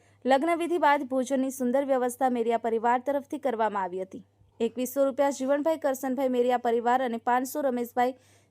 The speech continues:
દેવજીભાઈ કાગી પરિવાર તરફથી મૈત્રી બૌદ્ધ વિહાર માટે દાન આપવામાં આવ્યું હતું. મૈત્રી બૌદ્ધ વિહાર તરફથી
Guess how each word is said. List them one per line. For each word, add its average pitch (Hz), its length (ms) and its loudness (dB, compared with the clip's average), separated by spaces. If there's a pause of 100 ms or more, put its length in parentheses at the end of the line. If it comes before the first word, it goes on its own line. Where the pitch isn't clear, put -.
દેવજીભાઈ 294 520 2
કાગી 262 320 2
પરિવાર 240 360 2
તરફથી 240 400 -2
મૈત્રી 226 320 -2
બૌદ્ધ 247 280 -2
વિહાર 277 200 -2 (100)
માટે 226 280 -2
દાન 214 220 0
આપવામાં 233 400 0
આવ્યું 185 260 -4
હતું. - 160 -18 (540)
મૈત્રી 277 400 2
બૌદ્ધ 320 240 -2
વિહાર 285 260 4
તરફથી 262 320 0